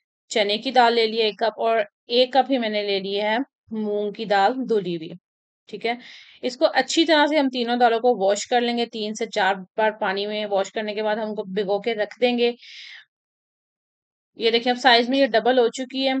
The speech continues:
भिगो दिया था त-, तकरीबन चार से पाँच घंटे मैंने उसको भिगो दिया था। अब एक ब्लेंडिंग का जार ले लेंगे और ये सारी दाल हम इसमें ट्रांसफर कर देंगे और इसको दरदर सा पीस लेंगे। इसमें already हमने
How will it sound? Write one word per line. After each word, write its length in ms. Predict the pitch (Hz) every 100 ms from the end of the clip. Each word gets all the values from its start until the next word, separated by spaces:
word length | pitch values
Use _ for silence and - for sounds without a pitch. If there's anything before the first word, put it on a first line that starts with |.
| 262
भिगो 320 | 240 233 214 214
दिया 180 | 240
था 140 | 247 269
त-, 180 | 262 196
तकरीबन 600 | 226 233 214 220 233 226 - _ _ _ -
चार 240 | 233 196
से 140 | 196 233
पाँच 320 | 226 214 226
घंटे 220 | 233 233
मैंने 160 | 220 220
उसको 200 | 214 240
भिगो 400 | 196 202 - 196
दिया 200 | 202 226
था। 240 | 247 233 240 - - -
अब 160 | 269
एक 240 | 277 294 233 - - -
ब्लेंडिंग 460 | 202 226 226 254 262
का 120 | 269 226
जार 300 | 220 196 202
ले 160 | 240 233
लेंगे 300 | 233 240 240
और 80 | 240
ये 120 | 240
सारी 320 | - 202 214
दाल 240 | 220 196
हम 140 | 208 202
इसमें 260 | 196 202 185
ट्रांसफर 480 | 196 180 190 233
कर 200 | 233 220 190
देंगे 260 | 196 196
और 160 | 196 196
इसको 280 | 185 - 214
दरदर 380 | 196 185 175 180
सा 180 | 175 214 247
पीस 260 | 214 185 -
लेंगे। 300 | 185 180 180 - - - - _
इसमें 220 | 247 302
already 540 | 311 254 262 285 311 330
हमने 220 | 320 269